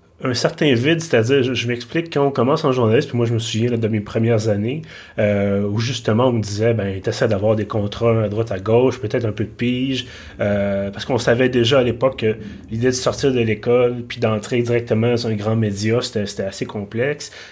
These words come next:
Euh, est-ce qu'il n'y a pas un, justement un, un vide entre le moment où on décide de, quelqu'un décide de se lancer en journalisme, souvent quelqu'un qui, qui est jeune, donc justement sort d'université ou peut-être même que fait le, le,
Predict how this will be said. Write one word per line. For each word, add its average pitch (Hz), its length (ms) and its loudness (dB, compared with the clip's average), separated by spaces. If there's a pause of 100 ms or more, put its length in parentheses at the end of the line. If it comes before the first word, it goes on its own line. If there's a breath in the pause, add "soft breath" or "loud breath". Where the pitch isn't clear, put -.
Euh, 101 400 -2 (640 loud breath)
est-ce 143 160 -4
qu'il 127 100 2
n'y 120 40 -6
a - 20 0
pas 190 120 4
un, 139 360 0
justement 135 320 2
un, 131 240 2 (360)
un 127 80 -2
vide 131 520 0
entre 139 240 0
le 117 80 4
moment 117 340 4
où 127 480 0 (420)
on 127 100 -2
décide 123 340 -2
de, 127 60 -6
quelqu'un 131 260 0
décide 131 320 0
de 131 60 4
se 123 160 0
lancer 110 280 2
en 135 80 2
journalisme, 113 500 2
souvent 117 300 0
quelqu'un 117 260 0
qui, 110 180 -4
qui 107 160 -4
est 98 40 -2
jeune, 107 300 -2
donc 104 180 -2
justement 107 300 -4
sort 110 200 -2
d'université 101 680 -4
ou 107 140 -4 (220 loud breath)
peut-être 113 280 4
même 123 140 4
que 113 100 2
fait 113 160 2
le, 101 140 0
le, 107 120 -8